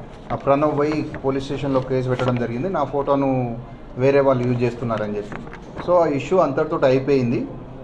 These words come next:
అయిపోయిన, ఆ, తదనంతరం కూడా ఆమె ఇతనికి రీచ్ అయ్యి ఈయనను ఫాలో అప్ చేయడము, ఈయనతోటి, ఆ, స-, స్టాకింగ్ చేయడము, స్టాకింగ్ అంటే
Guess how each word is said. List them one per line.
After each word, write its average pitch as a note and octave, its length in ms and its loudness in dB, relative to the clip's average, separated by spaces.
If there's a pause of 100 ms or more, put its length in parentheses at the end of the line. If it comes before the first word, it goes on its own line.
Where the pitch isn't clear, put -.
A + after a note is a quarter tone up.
(140)
అయిపోయిన, D3+ 400 2 (300)
ఆ, B2 160 0 (500)
తదనంతరం D3+ 560 4
కూడా C3+ 340 6 (140)
ఆమె C#3 280 2
ఇతనికి C3+ 560 0
రీచ్ D3 280 2
అయ్యి A#2 180 2 (380)
ఈయనను C#3+ 280 0
ఫాలో C#3 280 4
అప్ C3+ 100 2
చేయడము, B2+ 400 4 (220)
ఈయనతోటి, C3+ 640 0 (400)
ఆ, A#2 200 0 (100)
స-, A#2 480 -4
స్టాకింగ్ D3 440 4
చేయడము, B2+ 460 4 (100)
స్టాకింగ్ C#3 340 2
అంటే C#3+ 320 0